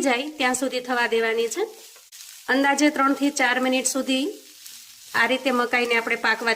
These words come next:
દેશું, જેથી કરીને મકાઈનું જે કાચાપણું છે એ દૂર થઈ જાય. તો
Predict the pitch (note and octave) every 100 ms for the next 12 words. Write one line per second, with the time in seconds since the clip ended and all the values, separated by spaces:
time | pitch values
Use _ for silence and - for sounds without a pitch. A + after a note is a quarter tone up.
0 | A3 A3 F#4 G#4+ - - - - - -
1 | - C4 D4 E4+ D#4+ D#4+ D#4+ D4 B3+ D4
2 | D4+ D4+ D4+ D4 C#4+ B3+ A#3+ C4 C4 C4
3 | C4+ - D4 A#3 C#4+ G#4+ - A3+ A3 A3
4 | A3+ A3+ B3 C#4+ - - - - -